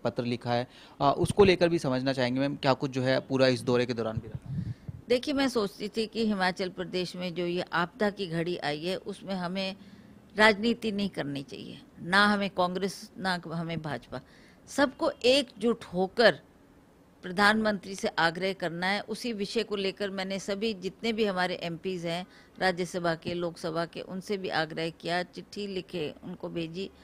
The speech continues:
Speaker 2: कि आप लोग प्राइम मिनिस्टर से टाइम लें, हम सब मिलकर जाते हैं, उनको अवगत करवाते हैं और उनसे कुछ ना कुछ प्रॉमिस करवाते हैं हिमाचल के प्रति।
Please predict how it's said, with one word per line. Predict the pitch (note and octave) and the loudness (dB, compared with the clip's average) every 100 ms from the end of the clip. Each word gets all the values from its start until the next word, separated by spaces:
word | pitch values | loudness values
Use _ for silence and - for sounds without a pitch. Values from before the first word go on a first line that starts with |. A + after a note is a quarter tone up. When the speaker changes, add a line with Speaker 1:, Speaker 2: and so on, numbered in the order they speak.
| - - - | -20 -20 -12
Speaker 2:
कि | B2 | 2
आप | G#3 G#3+ | 2 4
लोग | A3+ A3 | 2 0
प्राइम | - G3+ | 0 -2
मिनिस्टर | G#3 G3+ - G#3+ | -2 -6 -6 -4
से | A3 | -2
टाइम | G#3 - F#3+ F#3+ | -2 0 0 0
लें, | F3+ A3 C#4 | -2 0 0
हम | C#4 | 0
सब | A#3 C#4 A#3+ | 0 2 4
मिलकर | B3 A#3 B3 A#3+ | 4 2 2 2
जाते | G#3 G3 - | 4 4 2
हैं, | A#3+ | -2
उनको | A3 - G#3+ | -4 -6 -4
अवगत | G3+ D#3+ D#3+ D3 | 0 -2 -2 -8
करवाते | - E3 E3 D#3+ A3 | -4 -2 -2 -2 -6
हैं | A#3 - - - - - | -6 -10 -20 -20 -8 0
और | A#3+ | 2
उनसे | A#3 A#3+ C4 B3+ | 2 -2 0 -4
कुछ | - C4 C4 | -2 -6 2
ना | C4 | 2
कुछ | B3 G3+ - - - - - | 2 -4 -4 -16 -20 -20 -4
प्रॉमिस | G#3 A3 A3 G#3+ - - | 2 4 2 -2 -10 -14
करवाते | - F#3+ F3 F3+ - | -4 0 4 2 2
हैं | G#3 G3+ | -2 -2
हिमाचल | G3 F3 D#3+ - E3+ | -2 -2 -2 -4 -10
के | - F3+ | -8 -10
प्रति। | - E3 - C4 | -6 -8 -4 -6